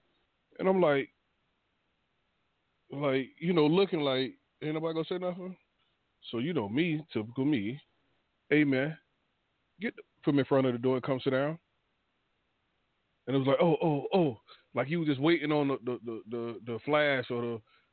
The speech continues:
the, the twinkle or whatever. I ain't on that. M-, me,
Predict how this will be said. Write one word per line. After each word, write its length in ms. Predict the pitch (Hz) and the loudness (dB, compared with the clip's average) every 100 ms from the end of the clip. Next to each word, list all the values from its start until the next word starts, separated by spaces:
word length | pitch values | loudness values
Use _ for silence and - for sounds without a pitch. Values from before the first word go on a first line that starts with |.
| _ - | _ -8
the, 160 | 113 | -6
the 120 | 110 110 | -6 -6
twinkle 480 | 165 165 147 131 | -2 -2 0 -2
or 340 | 120 113 113 110 | -2 -4 -4 -4
whatever. 500 | 101 147 160 120 101 - _ _ _ _ _ _ _ - | -2 2 2 0 -8 -16 _ _ _ _ _ _ _ -10
I 100 | 208 | -4
ain't 100 | 202 | -2
on 160 | 196 | -2
that. 160 | 113 78 _ _ _ _ _ _ _ _ _ _ _ - | -4 -12 _ _ _ _ _ _ _ _ _ _ _ -12
M-, 160 | 131 123 | -10 -8
me, 340 | 135 185 247 | -2 0 0